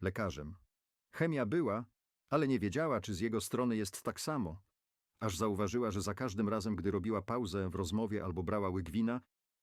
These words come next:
on natychmiast patrzył na jej usta i zatrzymywał tam wzrok na kilka sekund.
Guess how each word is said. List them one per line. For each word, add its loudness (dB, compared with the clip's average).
on 4
natychmiast 0
patrzył -2
na 2
jej 2
usta -4
i -2
zatrzymywał 2
tam 0
wzrok -2
na -2
kilka -4
sekund. -8